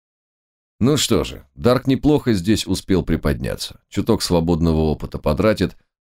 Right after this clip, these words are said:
и можно закрывать девятую ступень седьмого круга перерождения.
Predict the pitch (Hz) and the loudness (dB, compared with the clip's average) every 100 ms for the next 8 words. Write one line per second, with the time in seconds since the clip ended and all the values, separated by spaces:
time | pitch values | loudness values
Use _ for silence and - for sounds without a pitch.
0 | _ _ 113 104 95 76 85 78 - 90 | _ _ 0 4 2 2 0 0 0 0
1 | 90 73 67 78 76 - 71 - 76 82 | 2 0 -2 0 0 -2 -6 -6 -4 -2
2 | 76 71 69 71 67 - 76 71 - 67 | -2 -2 0 0 -2 -4 -2 -2 -4 -4
3 | 69 67 65 55 50 50 | -2 -4 -6 -12 -14 -16